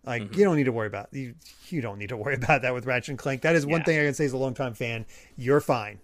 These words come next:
Speaker 1: <laughs> You will get what you
Speaker 2: Well, I
Speaker 1: want.
Speaker 2: want them playable, I mean. I want them to continue being playable.
Speaker 1: Oh,
Speaker 2: Like, I wanna, yeah,
Speaker 1: after the
Speaker 2: that's what I
Speaker 1: fan response, God, yeah, it'll still be,
Speaker 2: Yeah.
Speaker 1: yeah.
Speaker 2: Yeah.
Speaker 1: Uh, it'll be, you'll be fine. <laughs> Did you play it, Brandon?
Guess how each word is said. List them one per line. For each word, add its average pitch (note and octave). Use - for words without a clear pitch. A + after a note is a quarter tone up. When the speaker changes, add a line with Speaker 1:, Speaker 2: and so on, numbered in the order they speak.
Speaker 1:
<laughs> D3
You E3+
will E3+
get D#3
what D#3
you D3
Speaker 2:
Well, C3
I -
Speaker 1:
want. F#3+
Speaker 2:
want -
them -
playable, A2+
I G2
mean. F2
I C3+
want E3
them C#3
to B2+
continue D3
being A#2+
playable. E3
Speaker 1:
Oh, A#3
Speaker 2:
Like, C3
I A2+
wanna, A2+
yeah, C3
Speaker 1:
after A3+
the F3
Speaker 2:
that's F3+
what F#3+
I E3+
Speaker 1:
fan G#3+
response, C4
God, G3+
yeah, G#2+
it'll A2+
still A2+
be, G#2
Speaker 2:
Yeah. F#2
Speaker 1:
yeah. A#2
Speaker 2:
Yeah. B2+
Speaker 1:
Uh, G#2+
it'll C3
be, A#2
you'll G3+
be D3+
fine. -
<laughs> F#3+
Did F3+
you C#4+
play D#4
it, A#3+
Brandon? C4+